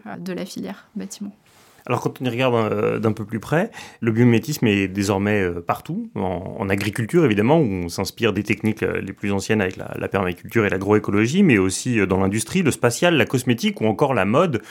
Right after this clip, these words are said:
Speaker 2: où il n'existe plus un vêtement, euh, technique ou un vêtement, euh, sportif dont, euh, la régulation pour la sudation ou les performances, euh,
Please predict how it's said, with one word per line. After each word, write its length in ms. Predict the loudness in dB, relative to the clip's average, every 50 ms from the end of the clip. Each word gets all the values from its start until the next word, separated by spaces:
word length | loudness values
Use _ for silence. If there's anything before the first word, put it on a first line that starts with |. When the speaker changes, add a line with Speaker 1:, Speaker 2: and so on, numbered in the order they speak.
| -20 -20 -20 -10 0
Speaker 2:
où 120 | 2 2
il 100 | 4 6
n'existe 420 | 4 4 2 0 -2 -2 0 -2
plus 240 | -2 -2 0 2 2
un 80 | 2 2
vêtement, 400 | 2 -2 0 0 2 2 4 2
euh, 100 | 2 0
technique 500 | 0 -2 0 2 2 0 0 0 0 0
ou 80 | 0
un 40 | 0
vêtement, 460 | 2 0 -4 -2 -2 0 0 0 0
euh, 140 | 0 -2 -4 -8 -14 -20 -20 -20 _ -18
sportif 560 | -6 -4 -4 -4 -4 -4 -6 -4 -4 -4 0
dont, 320 | 0 2 2 2 2 2
euh, 160 | 2 0 -2 -4 -8 -16 -20 -20 -12
la 120 | -4 -4 0
régulation 600 | 2 2 2 2 2 2 2 0 0 0 -2 0
pour 120 | 2 2 2
la 80 | 2
sudation 600 | 2 -2 0 2 2 2 2 2 2 4 4 4
ou 120 | 4 4 2
les 80 | 0
performances, 580 | 0 -2 -2 0 0 2 2 2 0 0 -2 -2
euh, 180 | -2 -2 -2